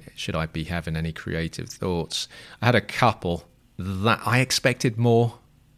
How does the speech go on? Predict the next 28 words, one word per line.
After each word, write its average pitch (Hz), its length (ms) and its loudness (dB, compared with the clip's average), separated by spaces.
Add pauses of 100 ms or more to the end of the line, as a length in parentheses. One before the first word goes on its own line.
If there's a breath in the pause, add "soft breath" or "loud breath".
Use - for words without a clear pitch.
(160)
I 110 80 4
expected 117 500 0 (260)
more 107 540 6
from 110 280 -2
the 104 80 2
run 101 220 2
in 95 80 2
terms 98 260 0
of 87 100 -4
everything. 92 400 -2
Yeah, 80 140 -2
I 80 80 -2
thought 95 260 -4
it 87 60 -4
would 82 100 -10
feed 98 320 -2
into 95 300 0
the, 92 120 -4 (460 loud breath)
the - 80 -4
creative 92 460 -2
side 90 260 0
of 82 60 -4
things, 92 340 -2
and 92 80 -2
I 85 60 -2
thought 92 160 -4
I'd 87 160 -4
be, 87 240 -2